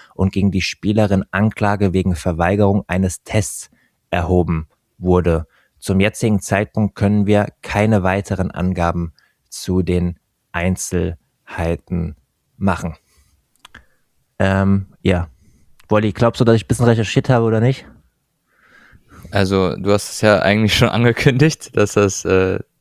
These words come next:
Speaker 2: natürlich eh unser Thema ist. Ähm, aber mit Sicherheit hast du dich da ein bisschen schlau gemacht und bist dem auf die Schliche gegangen.
Speaker 1: Ja, ich hatte ein bisschen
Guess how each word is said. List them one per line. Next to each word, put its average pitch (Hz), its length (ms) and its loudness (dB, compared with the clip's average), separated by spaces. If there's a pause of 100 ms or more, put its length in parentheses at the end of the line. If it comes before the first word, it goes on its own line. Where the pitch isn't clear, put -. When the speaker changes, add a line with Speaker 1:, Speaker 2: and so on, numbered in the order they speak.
(100)
Speaker 2:
natürlich 92 320 0
eh 101 220 2
unser 95 300 2
Thema 101 300 0
ist. 113 280 -2 (640)
Ähm, 92 560 0 (100)
aber 90 460 0
mit 90 180 -4
Sicherheit 95 400 2
hast 90 260 -4
du 107 60 4
dich 110 180 0
da 98 160 0
ein 98 100 0
bisschen 95 320 0
schlau 95 300 0
gemacht 92 340 -4
und 90 120 -4
bist 98 260 -6
dem 92 260 -2
auf - 360 -6 (160)
die 92 80 -8
Schliche 92 440 -2 (480)
gegangen. 92 580 -2 (1400)
Speaker 1:
Ja, 104 360 0 (180)
ich - 200 -4
hatte 123 200 2
ein 110 80 4
bisschen 123 440 2